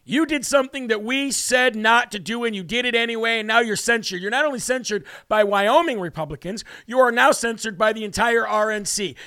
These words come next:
Can you imagine waking up every day as Liz Cheney, knowing that your constituents hate you, the country hates you, and your father shot off the jaw of the guy that just got done praising you? Imagine waking up every day and looking at this in the mirror.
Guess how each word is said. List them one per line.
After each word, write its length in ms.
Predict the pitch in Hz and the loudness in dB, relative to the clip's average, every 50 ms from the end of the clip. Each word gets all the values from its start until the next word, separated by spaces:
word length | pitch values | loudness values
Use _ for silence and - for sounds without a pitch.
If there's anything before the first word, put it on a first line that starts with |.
| - _ | -20 _
Can 120 | - - - | -14 -12 -6
you 100 | 587 539 539 | -4 -2 -2
imagine 560 | - 202 185 170 185 208 185 170 214 220 - - - - _ | 0 0 2 2 2 2 2 0 -2 -2 -4 -10 -16 -20 _
waking 400 | 131 175 240 - - 220 220 214 | 0 0 0 2 0 -4 2 4
up 160 | 220 226 - - _ | 4 4 4 0 _
every 380 | - 175 226 247 220 220 226 220 | -4 -2 -2 -2 -2 -2 -4 -2
day 400 | 165 - 190 190 196 202 226 208 | 0 2 4 4 6 4 4 2
as 180 | 175 160 131 | -2 -2 -2
Liz 220 | 156 202 220 214 - | 2 2 2 2 2
Cheney, 420 | - 196 196 196 196 202 226 202 - - - - | -4 -2 -2 0 0 -2 -2 -4 -8 -16 -16 -4
knowing 400 | 156 196 240 254 277 285 277 269 | 2 4 6 6 6 4 2 0
that 120 | 226 220 202 | -2 -2 -2
your 120 | 208 214 | -2 -4
constituents 720 | 208 - 180 - - 240 254 - - 226 247 254 226 - _ _ | -4 -4 -8 -8 -6 -6 -8 -8 -8 -8 -8 -8 -8 -10 _ _
hate 360 | - - 220 247 240 - - | -4 -2 -2 -2 -2 -4 -6
you, 220 | - 240 240 233 180 - - | -6 -4 -6 -6 -8 -12 -16
the 80 | _ 175 | _ -8
country 560 | - - 254 269 262 - 214 262 269 262 - - - _ | -2 0 0 0 0 -4 -6 -6 -6 -6 -8 -12 -16 _
hates 340 | - - 262 269 254 - - | 2 2 2 2 0 -6 -6
you, 240 | 262 269 269 262 - - - _ | -6 -6 -6 -8 -10 -14 -10 _
and 140 | - 214 226 | -4 -2 0
your 80 | 208 185 | -2 -2
father 480 | - - 226 233 240 240 254 254 247 - - | 2 4 6 6 6 6 6 4 2 0 -6
shot 320 | _ - - 247 247 240 233 | _ 0 4 6 6 8 8
off 220 | 240 247 247 - | 6 6 4 0
the 80 | 208 175 | -8 -8
jaw 420 | 139 135 214 226 226 233 247 226 - - - | 0 4 6 8 8 8 8 6 2 -2 0
of 160 | 214 208 214 | 0 2 2
the 60 | 226 | 2
guy 260 | 175 233 226 240 247 | 2 4 4 6 4
that 80 | 233 226 | 4 2
just 260 | 180 175 220 - - | -2 -2 -4 -4 -4
got 260 | - 160 202 202 - | -4 -2 -2 -2 -2
done 240 | - 170 196 196 151 | -2 -2 -2 -2 -4
praising 560 | 110 - - 156 220 247 247 151 139 131 113 | -8 -10 -4 0 0 0 0 -2 -6 -10 -12
you? 460 | 107 107 107 117 135 208 254 254 160 - _ _ _ _ _ _ _ _ _ _ _ _ | -12 -12 -10 -2 0 2 2 2 0 -6 _ _ _ _ _ _ _ _ _ _ _ _
Imagine 340 | 185 247 320 330 285 311 277 | -4 0 0 0 0 0 2
waking 300 | 269 269 269 277 269 254 | 4 4 4 2 2 2
up 120 | 233 214 | 2 4
every 220 | 240 233 233 240 233 | 2 0 0 -2 -2
day 220 | 214 240 233 214 | 0 0 0 2
and 80 | 196 196 | 0 0
looking 240 | 220 214 214 214 | -2 -2 -2 -4
at 100 | 202 190 | -4 -2
this 180 | - 214 208 - | -2 -2 0 0
in 60 | 185 | -4
the 80 | 190 185 | -4 -4
mirror. 320 | 190 190 185 156 113 - | -4 -4 -4 -4 -6 -12